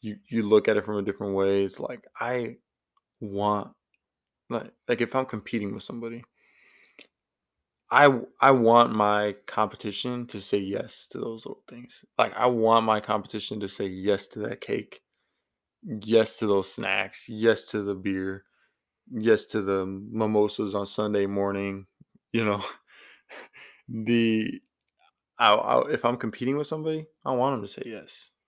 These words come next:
I want 'em to say yes to going out the night before. The night before, you know, they gotta be up in the morning for an important, something important, you know? Um, that's the way I kinda look at it, but,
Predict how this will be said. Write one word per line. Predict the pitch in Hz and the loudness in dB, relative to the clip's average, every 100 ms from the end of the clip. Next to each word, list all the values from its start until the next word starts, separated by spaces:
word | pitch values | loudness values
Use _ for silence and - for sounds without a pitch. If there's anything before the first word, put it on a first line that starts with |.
| _ _ _ - | _ _ _ -6
I | |
want | 127 139 | -2 -2
'em | 113 | -2
to | |
say | - 110 | -4 -4
yes | 101 101 - | -2 -4 -6
to | 104 | -4
going | 98 98 98 | -4 -2 -4
out | 101 - | -6 -10
the | |
night | 104 101 | -10 -10
before. | 110 - 135 113 _ _ _ _ _ _ _ _ _ _ _ _ _ _ _ - | -14 -18 -18 -18 _ _ _ _ _ _ _ _ _ _ _ _ _ _ _ -18
The | 143 123 110 107 | -12 -8 -2 -2
night | 107 107 | 0 -4
before, | 98 - 110 104 | -8 -4 0 0
you | 104 | 0
know, | 101 101 98 | -4 -6 -2
they | 98 | -2
gotta | 101 98 | 0 -4
be | 101 107 104 | -8 -6 -4
up | 101 - | -4 -8
in | |
the | 104 | -12
morning | 101 101 98 - | -10 -10 -10 -10
for | 113 110 98 117 _ _ _ _ | -12 -12 -16 _ _ _ _ _
an | 110 | -12
important, | 101 - 113 107 104 98 _ _ _ _ _ _ | -6 -4 -4 -6 -10 -14 _ _ _ _ _ _
something | - 110 104 | -8 -8 -6
important, | 104 98 117 113 | -10 -8 -8 -4
you | 110 | -2
know? | 107 101 _ _ _ _ _ _ _ - | -2 -2 _ _ _ _ _ _ _ -8
Um, | 104 95 90 92 131 | -2 -2 -2 -12 -4
that's | 175 - | -4 0
the | - | 0
way | 113 | 0
I | |
kinda | 107 104 101 | 0 -2 -2
look | 101 - | -4 -4
at | 107 | -4
it, | 104 110 | -6 -8
but, | 110 | -12